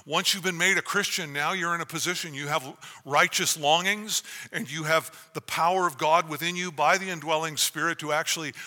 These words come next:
live out those longings and live a life of obedience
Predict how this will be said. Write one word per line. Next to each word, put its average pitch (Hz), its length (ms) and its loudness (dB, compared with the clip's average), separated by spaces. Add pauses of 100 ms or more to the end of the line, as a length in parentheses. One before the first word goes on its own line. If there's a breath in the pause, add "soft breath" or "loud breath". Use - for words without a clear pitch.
(120)
live 175 320 4
out 175 400 4
those 160 240 -2
longings 156 580 -2
and 151 120 -6
live 165 180 -2
a 208 60 -2
life 147 760 -4
of 160 560 -2
obedience 165 840 -2